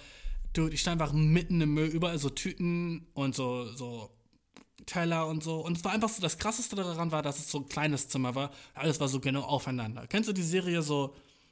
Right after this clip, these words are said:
Ho-, Horter oder whatever? So hab ich mich gefühlt. Und weißt du was, Dude? Ich hab sie trotzdem gebankt, Dude.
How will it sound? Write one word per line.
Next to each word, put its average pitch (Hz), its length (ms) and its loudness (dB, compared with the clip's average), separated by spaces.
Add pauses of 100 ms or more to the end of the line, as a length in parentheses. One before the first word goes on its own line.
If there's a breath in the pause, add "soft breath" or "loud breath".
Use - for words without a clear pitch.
(280 soft breath)
Ho-, - 380 -6
Horter 208 480 0
oder 175 160 0
whatever? 175 380 -2 (180 loud breath)
So 175 120 0
hab 175 40 6
ich 170 60 6
mich 165 120 4
gefühlt. 143 240 -4
Und 147 80 0
weißt 247 220 0
du 247 60 -2
was, 277 160 2
Dude? 311 240 -2 (960)
Ich - 80 -6
hab 160 120 -4
sie 127 200 -8
trotzdem 143 480 -2
gebankt, 110 540 -6
Dude. - 120 -18